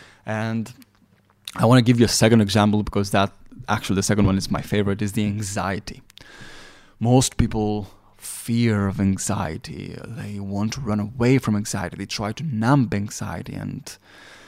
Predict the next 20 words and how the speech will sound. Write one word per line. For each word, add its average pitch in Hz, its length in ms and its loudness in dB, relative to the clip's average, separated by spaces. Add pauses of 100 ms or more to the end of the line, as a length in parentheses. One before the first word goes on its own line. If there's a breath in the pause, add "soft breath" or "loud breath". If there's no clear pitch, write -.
(140 loud breath)
eliminate 104 540 4
it - 100 -8
from 101 180 -6
our, 95 160 -4
from 101 240 -4
their 95 160 -2
lives. 101 580 -4
But 95 240 -8 (680)
that's - 800 -8 (180)
not 143 540 -4
the 151 100 0
real 139 260 0
case. - 640 -2 (140)
I - 80 -2
mean, 107 440 4
anxiety 120 580 2
might 139 1000 2 (400)
sound 123 640 -2
as 107 140 0
a 101 80 -4